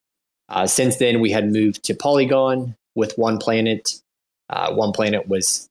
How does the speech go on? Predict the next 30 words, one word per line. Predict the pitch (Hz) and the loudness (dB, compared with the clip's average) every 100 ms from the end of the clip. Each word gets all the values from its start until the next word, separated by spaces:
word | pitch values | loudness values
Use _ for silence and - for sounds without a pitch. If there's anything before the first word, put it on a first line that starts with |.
| - | -10
kind | - 107 | -4 -2
of | 101 | 0
slow | - 120 113 | 2 4 4
on | 110 | 2
their | 110 110 | 2 2
end. | 107 113 110 104 - _ _ _ _ | 2 0 -2 -6 -14 _ _ _ _
And | 113 110 107 | -2 0 0
at | 113 | -2
the | 107 | -2
same | - 117 | 0 0
time, | 110 107 107 | -2 -4 -2
we | 104 | -4
started | - 113 107 101 | -2 0 0 0
enjoying | 101 104 101 98 | 0 0 0 -2
the | |
Stargaze | - 123 107 104 95 - | -2 0 0 2 0 -2
community. | - 107 107 110 110 113 - _ _ _ - | -2 0 2 2 2 0 -8 _ _ _ -12
Uh, | 95 101 | -6 -2
we | 107 | 0
all | 101 113 117 | 2 2 0
have | - 117 107 | 0 -2 -2
held | - - 120 117 110 107 _ _ _ _ _ - | -4 0 2 4 0 -4 _ _ _ _ _ -6
a | 113 | 0
lot | 117 120 | 2 2
of | 123 | 2
N | 123 | 0
F | 110 - | -2 0
Ts | 127 113 | 0 2
over | 113 113 | 2 0
here, | 110 117 120 | 0 0 -2